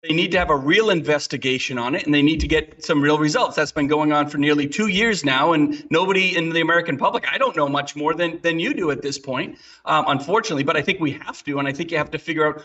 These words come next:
what happened, where the security, uh, broke down, what did we know before, and all of those things that we, we talk about. That's very serious stuff, but,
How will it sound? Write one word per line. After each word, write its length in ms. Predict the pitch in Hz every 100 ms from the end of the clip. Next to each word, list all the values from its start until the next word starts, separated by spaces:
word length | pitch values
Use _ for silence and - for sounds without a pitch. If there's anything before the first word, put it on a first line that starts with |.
| _
what 240 | - 170 180
happened, 500 | 165 170 170 156 143
where 140 | 165
the 100 | 165
security, 720 | 165 160 170 165 160 160 - - -
uh, 240 | 143 139 139
broke 300 | 160 156 156
down, 280 | 156 156 147
what 160 | 170
did 100 | 175
we 100 | 165
know 180 | 160 156
before, 320 | 151 143 165
and 80 | 165
all 220 | 226 294
of 100 | 208
those 220 | 170 147
things 280 | - 190 190
that 100 | 151
we, 140 | 139 127
we 140 | 139
talk 320 | - 113 262
about. 280 | - 120 - - -
That's 140 | 226
very 280 | 190 214 190
serious 300 | 208 185 147
stuff, 320 | - - -
but, 280 | 196 -